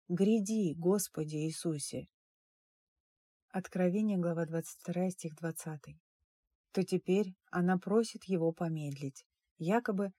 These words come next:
для возможности покаяния, но на самом деле для дальнейшего наслаждения грехом. Конечно, если спросить причину нежелания Царства Небесного, прихожанин объяснит это –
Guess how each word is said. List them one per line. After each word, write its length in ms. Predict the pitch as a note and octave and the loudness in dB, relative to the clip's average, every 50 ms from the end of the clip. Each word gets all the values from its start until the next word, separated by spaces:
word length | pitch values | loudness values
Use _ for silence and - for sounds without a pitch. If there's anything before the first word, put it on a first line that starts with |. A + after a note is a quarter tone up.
| _ _ - | _ _ -4
для 200 | G#3+ G#3 A#3+ A#3 | 2 4 4 6
возможности 680 | G#3+ G#3 F3+ E3 D#3+ D#3 E3 D#3+ D#3+ E3 D#3+ - - | 6 4 2 2 0 0 0 0 -2 -2 -4 -4 -8
покаяния, 840 | E3+ - D#3+ D#3 - D#3+ D#3+ D#3+ E3 D3+ D3 C#3+ C#3+ D3+ - - E3 _ _ _ _ _ _ _ _ - | -6 -6 -6 -6 -4 -2 -2 0 0 -2 -2 -4 -6 -8 -10 -12 -18 _ _ _ _ _ _ _ _ -2
но 100 | F#3+ G3+ | 0 0
на 140 | G#3 G#3 | 0 0
самом 400 | G3+ - B3 A#3+ A#3 G#3+ F3+ E3 D#3+ | 0 0 0 0 2 2 0 0 0
деле 340 | D#3+ D#3+ D#3 D3 D3 D3+ - _ _ _ _ - | 0 0 -2 -2 -4 -8 -12 _ _ _ _ -4
для 180 | F3+ E3 E3+ E3 | 2 4 4 6
дальнейшего 640 | E3 E3 D#3+ E3+ F3+ G#3+ B3 B3 A#3+ - A3 G#3 | 6 4 4 4 4 4 4 2 2 0 -4 -2
наслаждения 720 | G#3 G3 F#3 - F3 D#3+ D3+ D3 C#3+ C#3+ C#3+ D3+ D#3 D3+ D3+ | -2 -2 -2 0 -2 -2 -2 -2 -4 -4 -2 -2 -4 -4 -6
грехом. 580 | D#3 D3+ D3+ D3 - - C#3+ D3 C#3+ C#3 E3+ - _ _ _ _ _ _ _ _ _ _ _ _ _ _ _ _ _ _ | -6 -6 -6 -6 -6 -8 -8 -6 -6 -8 -10 -12 _ _ _ _ _ _ _ _ _ _ _ _ _ _ _ _ _ _
Конечно, 580 | - F#3+ F#3 F#3 F#3+ F#3+ E3+ - - C#3 C3 C3 _ _ _ _ _ - | -2 0 2 2 4 2 2 0 -2 -6 -8 -8 _ _ _ _ _ -2
если 300 | G3 G#3+ B3+ B3 - B3+ | 2 4 4 4 4 2
спросить 580 | A3+ - - G#3 G3+ G3 - - A#3+ A#3 - - - | 0 2 0 2 2 2 2 0 0 -2 -2 -8 -6
причину 480 | - F#3 G3+ F#3 - - A#3 A3+ G#3+ | -2 -2 -2 -2 0 -2 0 0 2
нежелания 680 | G3 F3+ F3 D#3+ E3 E3+ E3 F3+ F#3 F#3 F3+ E3+ D#3 E3 | 2 2 2 0 0 0 0 2 2 2 2 2 0 -2
Царства 400 | - - E3+ D#3+ D#3 - - D#3 | -2 -2 -2 -2 -4 -6 -8 -6
Небесного, 720 | D#3 D#3 D#3 D3+ E3+ F#3+ G#3 G3+ - F#3 D#3+ C#3+ C#3+ C#3+ _ _ _ _ _ _ _ - | -6 -4 -6 -2 -2 -2 -2 -2 -2 -4 -4 -4 -6 -10 _ _ _ _ _ _ _ -6
прихожанин 640 | - G3 F#3+ - G#3+ A3+ A3+ C4+ C#4 C4 B3+ A#3 - | -4 -4 0 2 2 4 6 6 6 6 6 4 2
объяснит 640 | - G#3 F#3+ G3+ G3+ G3+ F#3 - G#3 G#3 G#3+ F#3+ - - | -2 -2 -2 0 -2 -2 -2 -2 -2 -2 -2 -2 -4 -4
это – 340 | F3+ F#3+ F#3 - F#3 F3 | -4 -4 -2 -2 -4 -6